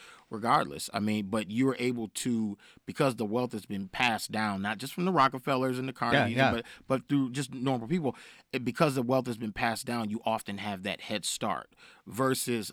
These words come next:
Speaker 1: most people I know, especially on the east side of Buffalo, if you say, "Hey, if you want to start a business and you, could you go to a family member to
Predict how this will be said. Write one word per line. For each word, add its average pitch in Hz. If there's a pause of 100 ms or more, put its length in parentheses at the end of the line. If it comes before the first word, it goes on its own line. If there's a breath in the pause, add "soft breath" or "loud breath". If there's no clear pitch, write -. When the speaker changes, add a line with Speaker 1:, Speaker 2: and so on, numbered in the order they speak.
(120)
Speaker 1:
most 127
people 127
I 123
know, 101
especially 123
on 98
the 98
east 95
side 95
of 90
Buffalo, 104 (300 loud breath)
if 104
you 127
say, 113
"Hey, 110
if 90
you 117
want 113
to 101
start 104
a -
business 98
and 98
you, 104
could 98
you 107
go 107
to 95
a 98
family 107
member 98 (380 loud breath)
to 95